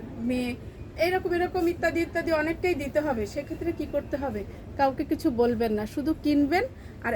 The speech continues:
এক সাইডে জমায় রেখে দিবেন। তাতে করে যখন ঈদ আসবে টপাটপ খালি বের করবেন আর একটা করে ব্যাগ এক একজনকে ধরাই দিবেন, তাই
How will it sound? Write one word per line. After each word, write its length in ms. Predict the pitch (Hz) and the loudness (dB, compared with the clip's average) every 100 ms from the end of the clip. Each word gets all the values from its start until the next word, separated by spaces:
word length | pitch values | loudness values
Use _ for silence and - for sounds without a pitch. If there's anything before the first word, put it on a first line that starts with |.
| 240 | 0
এক 80 | - | -2
সাইডে 260 | 269 262 311 349 | 0 2 4 2
জমায় 260 | 240 226 220 220 | 2 0 -2 -2
রেখে 180 | 269 226 | -4 -4
দিবেন। 220 | 196 190 196 - - - - - - - - - | -4 -6 -8 -12 -14 -14 -14 -14 -14 -14 -10 -6
তাতে 200 | 247 311 320 | -2 0 2
করে 140 | 330 349 269 | 2 2 0
যখন 240 | 254 339 320 | -2 -2 -2
ঈদ 100 | 349 359 | 4 4
আসবে 260 | 359 381 349 220 | 4 2 0 0
টপাটপ 460 | 311 311 320 302 349 - | -4 -4 -4 -2 -4 -4
খালি 180 | 359 339 247 | -4 -2 0
বের 140 | 311 - | 0 0
করবেন 260 | 349 349 392 | -4 -2 0
আর 60 | 330 277 | 0 -2
একটা 180 | - 269 | -4 -4
করে 140 | 269 254 | 0 0
ব্যাগ 140 | 247 294 262 | 2 0 -2
এক 60 | 247 | -4
একজনকে 320 | 240 262 269 247 | -6 -4 -2 -2
ধরাই 240 | 277 277 254 | 0 0 0
দিবেন, 200 | 214 190 - - - - - - - - - - - - - - - | 0 -4 -8 -12 -14 -14 -14 -12 -12 -12 -12 -14 -14 -14 -14 -14 -8
তাই 140 | 277 | -2